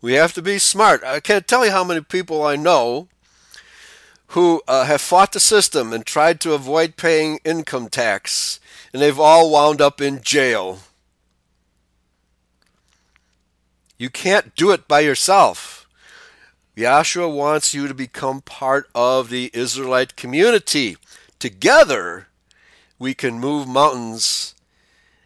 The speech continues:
and destroy the beasts, but not as individuals. We don't have that power as individuals. But as a unified body, having the Spirit, we can come out of this on the winning side.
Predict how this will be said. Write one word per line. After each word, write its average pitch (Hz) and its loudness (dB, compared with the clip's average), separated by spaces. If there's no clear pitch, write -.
and 123 -2
destroy 117 -6
the 82 -14
beasts, - -6
but 123 -6
not 151 0
as 139 -2
individuals. 135 -6
We 107 -14
don't 127 -12
have 135 -8
that 131 -8
power 131 -8
as 101 -12
individuals. 101 -12
But 139 2
as 135 0
a 117 -6
unified 165 0
body, 190 2
having 180 0
the 135 -8
Spirit, 269 0
we 139 -8
can 127 -10
come 131 -6
out 127 0
of 120 -4
this 113 -4
on 107 -6
the 107 -10
winning 110 -8
side. 147 -2